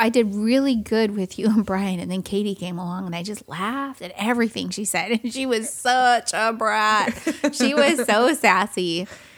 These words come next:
Speaker 1: It was hilarious. It would just crack me up. And then I'd be like, "I know I'm supposed to be, like, telling her not to be sassy, but it's so funny."
Speaker 2: It is funny.
Speaker 1: Yeah.
Speaker 2: It, it just makes me laugh the whole time.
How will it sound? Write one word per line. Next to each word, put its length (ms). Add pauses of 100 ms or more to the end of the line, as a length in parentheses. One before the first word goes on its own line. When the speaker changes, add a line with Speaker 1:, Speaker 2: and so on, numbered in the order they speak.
(140)
Speaker 1:
It 160
was 160
hilarious. 880
It 40
would 120
just 180
crack 260
me 180
up. 260
And 120
then 120
I'd 160
be 100
like, 220
"I 60
know 140
I'm 140
supposed 240
to 60
be, 160
like, 200
telling 300
her 80
not 240
to 60
be 160
sassy, 400
but 160
it's 180
so 180
funny." 500 (140)
Speaker 2:
It 160
is 220
funny. 440 (680)
Speaker 1:
Yeah. 340
Speaker 2:
It, 320
it 300
just 320
makes 260
me 120
laugh 320
the 80
whole 200
time. 460